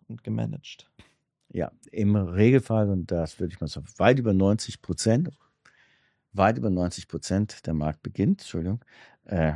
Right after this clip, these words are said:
Speaker 2: irgendwo in dieser Welt. Ähm, weit über neunzig Prozent, äh, mache ich immer noch diskretionär, aber das liegt auch daran, dass ich meistens Future handle, das ist eh jeder einzelne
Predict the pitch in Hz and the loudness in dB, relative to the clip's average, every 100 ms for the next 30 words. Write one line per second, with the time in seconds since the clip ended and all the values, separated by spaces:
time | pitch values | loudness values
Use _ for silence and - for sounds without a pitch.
0 | - 90 92 87 101 101 113 76 87 139 | -4 -4 -4 -4 -6 -6 -6 -2 -2 -2
1 | - _ _ _ - _ - 123 123 123 | -8 _ _ _ -20 _ 2 6 8 6
2 | 123 123 123 107 _ _ _ _ 120 127 | 6 4 0 -6 _ _ _ _ 4 6
3 | 160 165 131 110 135 - 123 - 107 104 | 6 6 6 6 4 2 -2 -2 0 2
4 | 101 98 98 - 95 90 87 87 64 67 | 4 4 2 0 2 4 4 2 0 -2
5 | 101 95 92 - 113 120 110 - 107 - | -2 -2 -4 0 2 4 2 0 -6 -4
6 | 101 - 95 95 113 113 98 - 104 98 | -6 -2 0 2 2 -2 -4 -4 0 0
7 | 95 95 92 85 90 85 85 101 - 101 | 2 2 2 0 0 0 -2 -6 -4 -4
8 | 95 95 95 90 90 82 80 - 95 98 | 0 0 2 0 -2 -4 -6 -2 2 2
9 | - 90 90 78 90 - 87 | 2 0 2 0 -2 -4 -6